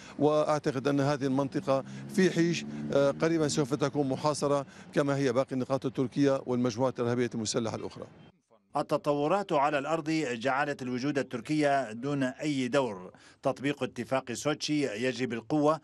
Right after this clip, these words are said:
Speaker 2: وبدعم روسي عسكري وسياسي واضح يستند إلى فشل الضامن التركي في تنفيذ أي من تعهداته.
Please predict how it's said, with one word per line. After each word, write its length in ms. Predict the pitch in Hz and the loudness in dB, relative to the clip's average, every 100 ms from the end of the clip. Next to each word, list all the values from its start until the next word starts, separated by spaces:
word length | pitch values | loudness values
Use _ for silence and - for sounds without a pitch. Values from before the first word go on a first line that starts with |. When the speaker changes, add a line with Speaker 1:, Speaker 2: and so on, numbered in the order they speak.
| - - | -10 -6
Speaker 2:
وبدعم 500 | 120 117 110 131 139 | -4 -2 -2 0 -2
روسي 520 | 123 123 143 147 131 | -4 -6 -4 -2 -2
عسكري 600 | 110 117 - 127 147 127 | -2 -4 -4 -4 -2 0
وسياسي 600 | 123 120 123 117 147 147 | -2 -2 -4 -4 -2 0
واضح 500 | 135 120 147 113 107 | 2 2 2 0 -4
يستند 760 | 127 143 120 113 104 139 147 127 | -2 -2 -2 -2 -2 -2 -2 -2
إلى 420 | 131 147 135 117 | -4 -4 -2 -2
فشل 380 | - 143 139 123 | -2 -2 -2 -4
الضامن 380 | 107 135 131 120 | 0 0 0 -2
التركي 560 | 107 110 - 147 151 - _ _ | -4 -8 -2 -2 -2 -8 _ _
في 100 | 127 | -8
تنفيذ 520 | 123 120 107 147 127 127 | -4 -4 -2 -2 -2 -6
أي 400 | 143 127 127 120 | -6 -2 0 0
من 420 | 110 98 131 131 | -4 -4 -4 -2
تعهداته. 760 | 117 113 101 113 101 107 101 | 0 0 -2 -4 -4 -4 -6